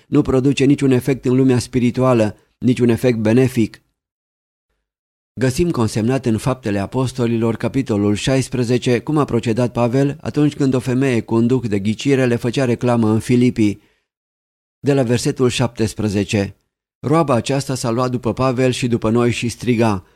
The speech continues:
'Oamenii aceștia sunt robii Dumnezeului celui prea înalt și ei vă vestesc calea mântuirii.'” Așa a făcut ea timp de mai multe zile.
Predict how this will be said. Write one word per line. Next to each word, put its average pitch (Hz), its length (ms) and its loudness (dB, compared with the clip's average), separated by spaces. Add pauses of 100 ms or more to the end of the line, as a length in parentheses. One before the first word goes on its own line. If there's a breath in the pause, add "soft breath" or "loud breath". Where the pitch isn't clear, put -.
(140)
'Oamenii 156 420 2
aceștia 135 440 -2
sunt 120 240 0
robii 135 260 2
Dumnezeului 120 600 4
celui 120 260 2
prea 113 240 0
înalt 120 380 0 (120)
și - 200 -2
ei 147 100 6
vă 131 120 0
vestesc 117 480 0
calea 120 240 2
mântuirii.'” 113 760 2 (640)
Așa 120 280 0
a 175 40 2
făcut 151 340 -2
ea 131 140 0
timp 127 220 0
de 120 80 2
mai 113 140 2
multe 117 340 2
zile. 101 500 -2